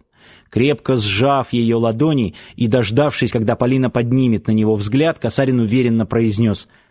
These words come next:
«А мы пройдём. И ты пройдёшь вместе с нами, вместе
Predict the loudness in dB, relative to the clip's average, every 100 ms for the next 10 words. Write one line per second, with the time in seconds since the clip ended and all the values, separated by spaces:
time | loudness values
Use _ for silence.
0 | _ -2 0 2 0 -2 -6 -4 -2 0
1 | 0 0 -2 -8 _ _ _ _ -4 -2
2 | 0 -2 0 0 0 -2 -2 -2 0 0
3 | -2 -4 -2 0 0 -4 -8 _ _ _
4 | _ -6 -2 0 0 -2 -4